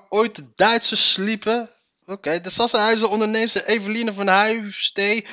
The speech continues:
huurde een oude Katwijkse militaire barak en begon een hondenopvang. Zou daar een asielopvang moeten maken?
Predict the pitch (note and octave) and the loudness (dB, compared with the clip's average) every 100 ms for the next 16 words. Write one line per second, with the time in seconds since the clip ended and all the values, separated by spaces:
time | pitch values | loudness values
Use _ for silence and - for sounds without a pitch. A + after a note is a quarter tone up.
0 | - - F3+ A#3+ A3 F3+ G#3+ A3+ - A3 | -18 -10 -6 -2 -2 2 2 0 -2 -4
1 | G#3+ G#3 G3 F#3+ G3 G#3+ G#3 G3 G3 D#3+ | 0 -2 -2 -6 -8 -8 -4 -2 -2 0
2 | E3 F#3+ F#3 E3+ D#3+ - F3+ D#3+ D#3 E3 | 0 0 -2 -6 -6 -6 -6 -4 -2 -2
3 | F3+ D3 B2+ - C3 A2+ - _ - - | -2 -4 -6 -4 -4 -4 -10 _ -18 -18
4 | - _ _ _ _ _ _ _ _ _ | -20 _ _ _ _ _ _ _ _ _
5 | _ _ - - - - - - E3 D#3+ | _ _ -20 -18 -18 -16 -14 -8 0 2
6 | C3+ A#2+ C#3+ A3 A3 G3+ F#3 F#3 E3 D#3+ | 2 0 -4 -6 -6 -4 -4 -6 -6 -6
7 | C#3+ B2 A2 | -6 -6 -12